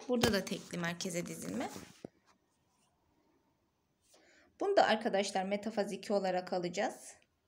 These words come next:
Metafaz iki. Şurada büyük ihtimal metafaz biri, e, vermek istemiş. Çünkü bakayım başka metafaz bir.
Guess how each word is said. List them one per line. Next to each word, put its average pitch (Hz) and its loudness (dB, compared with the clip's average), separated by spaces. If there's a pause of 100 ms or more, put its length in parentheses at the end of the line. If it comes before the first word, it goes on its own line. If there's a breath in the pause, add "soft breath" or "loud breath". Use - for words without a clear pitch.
(1800)
Metafaz 214 -4
iki. - -10 (520 soft breath)
Şurada 370 0
büyük 349 2
ihtimal 254 0
metafaz 240 0
biri, 208 0 (200)
e, 185 4
vermek 185 2
istemiş. 214 -4
Çünkü 247 0 (1200 loud breath)
bakayım 208 -2
başka 208 -2
metafaz 208 -4
bir. 226 -4